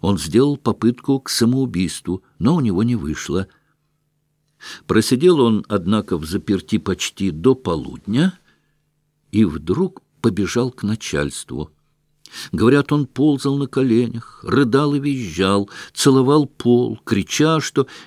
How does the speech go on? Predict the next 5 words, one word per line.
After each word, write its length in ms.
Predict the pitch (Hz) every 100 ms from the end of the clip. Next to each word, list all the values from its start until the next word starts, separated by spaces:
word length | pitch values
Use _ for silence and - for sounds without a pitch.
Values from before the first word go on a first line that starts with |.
| -
недостоин 840 | 117 127 135 - - 151 156 156
целовать 520 | - 139 139 151 131
даже 280 | 127 147 139
сапогов, 680 | - 135 139 131 123 160 -
стоявших 840 | - 147 131 147 - - 139 -